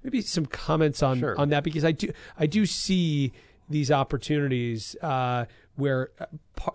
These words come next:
Speaker 1: co-, a core part of the thesis is this migration. And I
Speaker 2: Right.
Speaker 1: often scratch my head and say, you know, is it, is it naive to think that that is, uh, something that would be, uh, very easy to pull off?
Speaker 2: So, a couple of questions embedded in there, so I'll,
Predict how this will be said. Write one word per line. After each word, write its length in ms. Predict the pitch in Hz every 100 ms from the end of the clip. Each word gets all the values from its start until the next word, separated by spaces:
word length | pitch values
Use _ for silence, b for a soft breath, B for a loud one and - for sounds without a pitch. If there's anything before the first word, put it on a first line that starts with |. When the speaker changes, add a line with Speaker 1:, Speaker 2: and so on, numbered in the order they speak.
| -
Speaker 1:
co-, 140 | - -
a 60 |
core 320 | - - 180
part 220 | - 156 147
of 80 |
the 60 | 120
thesis 600 | - 160 - 135 120 - B B -
is 240 | 165 139
this 180 | 147 -
migration. 840 | 135 131 120 131 135 123 131 113
And 120 | 113
I 40 | 123
Speaker 2:
Right. 60 |
Speaker 1:
often 360 | 151 151 139 117 B B B
scratch 360 | - - 151 -
my 100 | 123
head 120 | 135
and 100 | 120
say, 140 | 135
you 140 | 127 127
know, 80 |
is 120 | 123 135
it, 120 | -
is 120 | 180
it 100 | 170
naive 380 | 170 170 175 165
to 100 | 147
think 320 | 135 151 131 -
that 180 | 120
that 160 | 135 127
is, 220 | 120 - B B -
uh, 220 | 135 131
something 280 | - 151 127
that 120 | 131
would 160 | 131 120
be, 360 | 123 123 117 - b _
uh, 280 | - 127 131 110 214
very 180 | 147 131
easy 340 | 143 110 120
to 80 | 110
pull 220 | - 113
off? 260 | - - - -
Speaker 2:
So, 280 | 143 143 - - -
a 60 | -
couple 240 | 135 131
of 80 | 120
questions 480 | 120 110 - 107 92
embedded 460 | 98 92 92 92 92
in 140 | 90
there, 220 | 85 87
so 140 | 85 90
I'll, 220 | 85